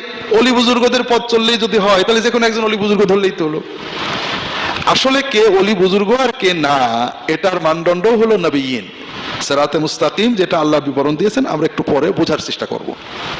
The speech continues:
তবে তার আগে যে দুটো আল্লাহ নাকচ করলেন, এই দুটো একটু বুঝি।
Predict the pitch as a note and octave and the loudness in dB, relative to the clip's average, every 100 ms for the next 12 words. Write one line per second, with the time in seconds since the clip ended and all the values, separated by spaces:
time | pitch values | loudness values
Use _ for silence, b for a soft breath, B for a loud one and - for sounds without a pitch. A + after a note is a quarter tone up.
0 | - - - - B B B B B G3 | -10 -10 -10 -10 B B B B B 0
1 | G#3 G#3+ A#3+ A#3 A#3 C#4 D#4+ - - - | 2 2 4 2 2 0 -2 -10 -12 -8
2 | - D3+ G#3+ A#3+ B3+ A#3 A#3+ A3+ G3+ C4+ | -4 0 2 2 2 2 4 2 0 0
3 | - - D#3 B2 F#2+ - - - B3 C4+ | -2 0 0 -2 -4 -10 -10 -4 -2 -2
4 | B3+ A#3+ G3 - - B3+ A2 | 0 0 0 -4 -4 -2 -2